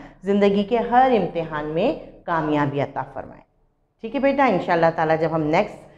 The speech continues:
अ, lesson आपके पास लेकर आएंगे तो उसमें आपको pattern बताएंगे, model paper बताएंगे, नमूना पर्चा बताएंगे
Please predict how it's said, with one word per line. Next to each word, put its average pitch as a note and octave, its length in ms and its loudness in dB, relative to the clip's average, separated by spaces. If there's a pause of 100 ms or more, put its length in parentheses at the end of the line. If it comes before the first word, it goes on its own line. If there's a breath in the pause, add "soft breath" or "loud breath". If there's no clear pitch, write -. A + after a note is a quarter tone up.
(180 soft breath)
अ, E3+ 140 2
lesson E3+ 320 2
आपके F3 500 0
पास E3 320 2
लेकर D#3+ 280 2
आएंगे F#3+ 380 2
तो F#3+ 100 -2
उसमें D#3 240 -4
आपको D#3 320 -4
pattern F#3 680 -4 (420 loud breath)
बताएंगे, F3+ 640 4
model F3+ 380 2
paper G3 360 0
बताएंगे, G#3+ 580 0
नमूना D#3+ 400 0
पर्चा A3 420 2
बताएंगे A#3 560 4